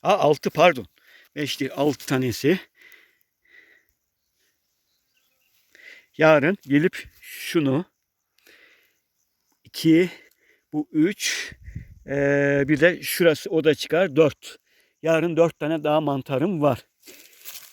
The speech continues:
Bu arada tabii meşelik yere çok fazla girmiyorum. Gördüğünüz gibi böyle yoğun bir meşe var. Ee, malum.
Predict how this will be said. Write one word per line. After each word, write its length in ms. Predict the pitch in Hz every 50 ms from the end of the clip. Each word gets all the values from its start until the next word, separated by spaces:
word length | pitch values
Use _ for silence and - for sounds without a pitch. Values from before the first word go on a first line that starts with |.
| _ - - - _ _ _ _ _ _ _ _ _ _ _ _ _ - - - - - - - - - _ _ _ _ _ _ _ -
Bu 80 | 139 131
arada 360 | 135 135 147 147 160 165 156
tabii 280 | - - 165 156 123 131
meşelik 400 | 151 143 - - 156 156 - -
yere 220 | 156 147 160 160
çok 220 | - - 165 - -
fazla 500 | - 151 147 139 123 151 165 165 151 - - _ _ _ 123 113
girmiyorum. 680 | 120 151 175 170 185 175 170 165 156 139 147 165 208 - _ _ _ _ _ _ _ _ _ _ _
Gördüğünüz 500 | - 139 143 143 123 139 151 156 135 110
gibi 180 | 131 147 143 127
böyle 180 | 147 147 147
yoğun 300 | 143 135 139 143 151 151
bir 180 | 139 151 147 139
meşe 420 | 127 135 135 131 - - 175 151
var. 220 | 143 165 180 - - _ - - - - - _ _ _ _ -
Ee, 420 | 131 135 135 135 135 131 131 135 -
malum. 460 | 110 131 180 180 165 139 131 -